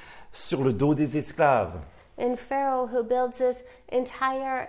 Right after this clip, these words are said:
Speaker 2: empire on the backs of slaves.
Speaker 1: Dieu envoie Moïse, il corrige la situation.
Speaker 2: God sends Moses and corrects the situation.
Speaker 1: C'est la perspective de David aussi.
Speaker 2: That's the pers-,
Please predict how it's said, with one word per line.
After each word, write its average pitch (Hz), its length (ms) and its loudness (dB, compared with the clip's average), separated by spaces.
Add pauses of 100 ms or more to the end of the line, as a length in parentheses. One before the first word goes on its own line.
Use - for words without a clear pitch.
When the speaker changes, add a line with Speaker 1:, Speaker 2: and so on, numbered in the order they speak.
Speaker 2:
empire 247 720 -2
on 226 220 -4
the 214 80 -4
backs 220 360 -4
of 226 160 -4
slaves. 226 480 -6 (260)
Speaker 1:
Dieu 101 140 -6
envoie 95 340 0
Moïse, 107 440 0
il 95 160 -4
corrige 107 440 -6
la 95 120 -4
situation. 87 680 -12 (200)
Speaker 2:
God 226 280 -2
sends 240 260 -2
Moses 233 600 0
and 208 100 -4
corrects 214 520 -8
the 208 100 -8
situation. 202 840 -10 (680)
Speaker 1:
C'est - 200 -12
la 127 100 -8
perspective 143 580 -12
de 135 100 -10
David 110 460 -10
aussi. 76 300 -10 (340)
Speaker 2:
That's 262 300 -6
the 277 80 -4
pers-, 262 340 -6